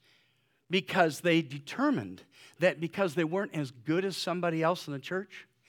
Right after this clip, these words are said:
that they didn't belong in it. These seats should be full because every single one of us groan. Every single one of us struggle with the temptation of sin. Every one of us do.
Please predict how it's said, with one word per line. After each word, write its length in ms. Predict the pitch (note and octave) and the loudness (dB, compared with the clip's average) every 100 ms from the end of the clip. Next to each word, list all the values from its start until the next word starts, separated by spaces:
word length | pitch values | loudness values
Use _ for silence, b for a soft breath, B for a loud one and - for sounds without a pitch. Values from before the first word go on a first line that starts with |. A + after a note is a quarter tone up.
| B B _ | B B _
that 320 | C3 D3 C#3 C#3+ - | 2 4 4 0 -10
they 200 | C#3+ D3 | 0 2
didn't 240 | D3 D3 C#3+ | 2 -2 -4
belong 380 | B2 C3 C3 | -6 -6 -6
in 120 | F#2+ F2 | -8 -12
it. 220 | - - _ _ _ _ _ _ _ _ _ _ _ _ _ _ _ _ _ _ | -16 -20 _ _ _ _ _ _ _ _ _ _ _ _ _ _ _ _ _ _
These 260 | F3 C#4+ - | 8 8 8
seats 540 | - - C#4+ D#4 - | 2 2 6 6 4
should 420 | - - - A3 D3+ | -4 -2 0 0 0
be 120 | E3+ | -2
full 540 | - - G3 G#3+ A#2 - _ _ _ _ _ _ _ _ _ _ _ | -4 2 4 4 0 -12 _ _ _ _ _ _ _ _ _ _ _
because 200 | F#3+ G3 | 4 8
every 240 | G#3+ A#3+ C4+ | 10 10 6
single 340 | - B3 A3 | 2 2 4
one 160 | G#3 G3+ | 4 4
of 100 | E3+ | 4
us 140 | D#3+ | -2
groan. 440 | - D#3 D3+ C#3+ A#2 B B - | -4 -4 -2 -4 -8 B B 8
Every 340 | A3+ G#3 B3+ | 10 10 4
single 460 | G#3+ - A3+ G3+ F#3+ | 0 0 0 2 2
one 260 | G3+ G#3+ | 6 6
of 140 | G#3 E3+ | 8 6
us 280 | D#3+ - - B B | 2 -2 -14 B B
struggle 680 | - - A#3+ A3 G#3+ F#3 B B | -8 6 10 10 8 4 B B
with 200 | F#3+ A3 | 6 6
the 80 | F#3+ | 6
temptation 680 | - G3 F3 - A#3 - A3 | 4 4 4 6 4 4 0
of 100 | F3 | -2
sin. 400 | - G3+ F3 A2+ - _ _ _ _ | -2 0 0 -2 -14 _ _ _ _
Every 240 | G#3+ A3 A3 | 6 8 8
one 160 | A#3 | 6
of 80 | B3 | 6
us 160 | D3+ - | 2 0
do. 200 | A#2+ | -6